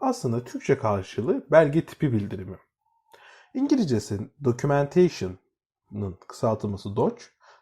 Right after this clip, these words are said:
Type, tip yani belge tipi. Documentation İngilizce'de belge demek. Belge tipi demek. Bu ne demek oluyor? Oluşturacağımız web sitelerinde zorunlu bildirim etiketidir. Ya bunu bildirmemiz gerekiyor. Neyi bildireceğiz ama?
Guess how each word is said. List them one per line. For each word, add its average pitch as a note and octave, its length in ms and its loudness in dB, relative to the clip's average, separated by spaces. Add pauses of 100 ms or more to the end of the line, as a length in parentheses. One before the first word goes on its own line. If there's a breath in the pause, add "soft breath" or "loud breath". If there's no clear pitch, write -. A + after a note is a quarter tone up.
(100 soft breath)
Type, - 400 0
tip - 260 -2
yani G3+ 340 0 (240 soft breath)
belge G#3+ 340 8
tipi. G2 360 -4
Documentation C3 680 -2
İngilizce'de B2 520 -2 (460 loud breath)
belge E3+ 340 6
demek. A#2+ 380 -6 (1400 soft breath)
Belge G3+ 320 4
tipi - 340 0 (160)
demek. F#2+ 420 -10
Bu C4+ 260 0
ne C#4 120 -2
demek A#2+ 280 0
oluyor? C#4+ 240 0 (400)
Oluşturacağımız F#3 840 0
web D#3 200 2
sitelerinde B2 600 0
zorunlu G#3+ 460 6
bildirim G3+ 340 4
etiketidir. - 600 -4 (480 soft breath)
Ya G3 120 2
bunu A3+ 340 0
bildirmemiz F3+ 560 4
gerekiyor. C3 320 2
Neyi G3 240 8
bildireceğiz G#2+ 460 0
ama? - 180 -16